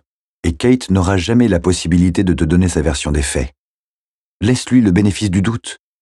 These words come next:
En faisant ce test de paternité, en fouillant la vie de Kate, tu ne vas faire que deux victimes. Toi et ta petite fille.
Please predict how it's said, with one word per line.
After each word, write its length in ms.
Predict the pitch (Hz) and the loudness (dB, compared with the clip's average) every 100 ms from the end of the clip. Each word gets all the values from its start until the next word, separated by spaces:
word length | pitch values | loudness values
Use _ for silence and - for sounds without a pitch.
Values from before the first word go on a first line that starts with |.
| _ _ _ _ | _ _ _ _
En 100 | 107 | 0
faisant 360 | - 113 104 117 | 2 0 2 0
ce 160 | 95 | -2
test 380 | 87 101 82 71 | -2 -2 -2 -2
de 120 | 67 | -4
paternité, 720 | 78 87 85 82 82 - 120 - _ _ - | -2 -2 0 2 0 0 -2 -2 _ _ -4
en 120 | 95 | -2
fouillant 340 | - 113 113 | 0 2 2
la 100 | 101 | 2
vie 160 | 87 92 | 0 0
de 120 | 85 | -2
Kate, 480 | 80 90 101 123 - - _ | 0 0 0 0 -6 -18 _
tu 100 | - | -2
ne 80 | 113 | 2
vas 100 | 107 | 2
faire 240 | 98 117 - | 0 -4 0
que 100 | 110 | 0
deux 220 | 87 120 | 2 0
victimes. 640 | 95 90 - 87 80 67 67 _ - | 0 -4 -4 0 2 0 -6 _ -6
Toi 280 | 98 104 117 - _ | 0 0 0 -8 _
et 100 | 90 | -6
ta 100 | 90 | -4
petite 320 | 87 95 87 - | -2 -2 -2 -4
fille. 360 | 92 85 69 | 0 0 -2